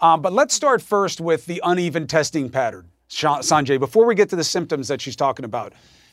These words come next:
This, uh, for her, it's April twentieth, positive. May ninth, negative. May twenty-first, negative. May twenty-first, uh, positive, same day. Um, May twenty-seventh, negative.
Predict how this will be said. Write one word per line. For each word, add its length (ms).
This, 380
uh, 120
for 180
her, 200
it's 180
April 300
twentieth, 500
positive. 520
May 180
ninth, 400
negative. 560
May 200
twenty-first, 720
negative. 480
May 180
twenty-first, 840
uh, 300
positive, 680
same 300
day. 220
Um, 500
May 240
twenty-seventh, 880
negative. 580